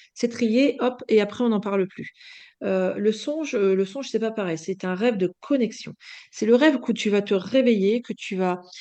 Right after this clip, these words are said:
tu vas pas être, tu vas dire, « Celui-là, il est, il est plus fort que les, que les autres. » Il y a, il y a un truc où je suis capable de te dire de A à Z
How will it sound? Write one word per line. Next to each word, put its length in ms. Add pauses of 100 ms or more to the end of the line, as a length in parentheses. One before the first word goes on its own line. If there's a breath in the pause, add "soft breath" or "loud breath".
(260 loud breath)
tu 200
vas 280 (180)
pas 120
être, 320 (160)
tu 160
vas 80
dire, « 160
Celui-là, 240
il 100
est, 100
il 100
est 40
plus 160
fort 240
que 120
les, 280
que 120
les 160
autres. » 180
Il 240
y 100
a, 240 (540)
il 80
y 20
a 40
un 40
truc 300
où 60
je 180
suis 220
capable 340
de 80
te 140
dire 240
de 100
A 120
à 100
Z 340